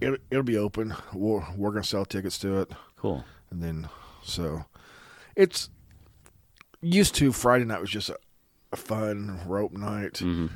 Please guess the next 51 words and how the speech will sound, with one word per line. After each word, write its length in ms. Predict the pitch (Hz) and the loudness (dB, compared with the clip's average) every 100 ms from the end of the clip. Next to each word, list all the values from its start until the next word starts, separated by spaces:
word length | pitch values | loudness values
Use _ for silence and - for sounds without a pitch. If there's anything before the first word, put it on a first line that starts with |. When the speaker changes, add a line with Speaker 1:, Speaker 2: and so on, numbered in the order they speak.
| - 110 | -10 -6
Speaker 1:
And 200 | 104 - - | -6 -6 0
we're 140 | 117 | 2
gonna 120 | 113 101 | 2 0
try 240 | 90 87 | 0 -2
to 120 | 76 - | -4 -8
change 340 | - 92 87 | -6 -6 -4
that 100 | 90 | -6
and 80 | 87 | -4
do, 200 | 90 87 82 - - - 98 | -4 -4 -8 -14 -20 -18 -10
mm, 140 | 92 - | -10 -6
like, 180 | - - | -8 -6
three 200 | 90 101 | -4 -4
or 40 | |
four 420 | 87 85 82 90 80 - - - | -4 -4 -4 -4 -8 -16 -20 -14
performances 540 | 85 90 92 82 80 | -10 -6 -6 -6 -8
Friday 300 | - 87 85 | -6 -4 -4
night, 260 | 85 85 - | -6 -8 -8
three 160 | 87 | -8
or 40 | 87 | -8
four 200 | 73 - | -8 -6
Saturday. 580 | 80 82 80 78 82 - | -4 -4 -6 -6 -8 -8
Speaker 2:
Mm-hmm. 220 | 80 78 78 78 - - | -8 -8 -12 -14 -16 -10
Speaker 1:
So 340 | 87 80 73 76 - - | -6 -6 -8 -12 -20 -6
Speaker 2:
When 160 | 98 95 | 2 4
are 40 | |
you 100 | 90 | 4
looking 260 | 87 - 85 | 2 0 -2
to, 80 | 82 | -2
to, 160 | 82 - 80 - | -6 -6 -8 -4
to 220 | 82 82 | -4 -2
host 320 | 90 98 - | -2 -2 -6
this? 160 | - - | -12 -10
Speaker 1:
September. 600 | - 92 - 73 71 80 - - | -8 -8 -6 -10 -10 -12 -14 -8
Speaker 2:
In 140 | 80 80 | -4 -4
September, 420 | - - 80 85 | -6 -6 -6 -6
so 140 | - | -8
Speaker 1:
Yep. 220 | 82 85 - | -8 -10 -6
Speaker 2:
the 40 | |
end 120 | 85 | -6
of, 340 | 80 85 85 90 | -6 -10 -12 -8
end 140 | 82 | -6
of 80 | 85 | -6
summer? 260 | 90 85 87 | -6 -6 -6
Speaker 1:
Yeah, 200 | - - _ - - | -8 -10 _ -20 -14
in, 160 | 67 67 | -12 -10
in 100 | 78 | -10
the 60 | 64 | -8
summer. 380 | - 69 78 - | -8 -6 -8 -6
Speaker 2:
Very 200 | 73 71 | -4 -4
good. 180 | 67 69 65 - | -4 -8 -10 -8
Speaker 1:
W-, 120 | 98 | -8